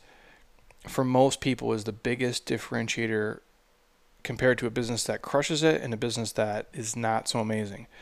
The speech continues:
'Cause at the end of the day, like, we all know we should exercise and we should eat right and we should, you know, move around and be better. But the key is to get people to continuously do it,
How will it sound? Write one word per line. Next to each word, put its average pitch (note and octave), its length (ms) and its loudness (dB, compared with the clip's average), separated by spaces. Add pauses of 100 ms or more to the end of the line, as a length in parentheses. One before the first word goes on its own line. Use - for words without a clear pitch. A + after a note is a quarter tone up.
(380)
'Cause C#3+ 200 4
at G3 40 8
the G#3+ 40 10
end - 20 6
of F#3 60 6
the C#3+ 60 10
day, C3+ 40 8
like, A#2+ 140 8
we A#2+ 100 2
all C#3 140 8
know B2 140 4
we A#2 140 2
should B2 200 0
exercise A2 580 2
and A2 100 -6
we G#2+ 60 -6
should B2+ 300 0
eat A#2+ 180 -8
right A#2 300 2
and B2 140 -8
we A2 100 -4
should, A2+ 480 0 (720)
you B2 100 0
know, A2 280 0
move C#3 240 4
around A#2+ 420 4
and G#2+ 120 -2
be B2 160 0
better. A2+ 460 4 (1160)
But C3 120 2
the C3 80 -4
key F#3 380 -4
is C#3 160 2
to B2+ 80 -8
get C3 220 0
people C3+ 320 -4
to B2 180 -6
continuously B2+ 1120 -2
do A2 260 -4
it, - 160 -6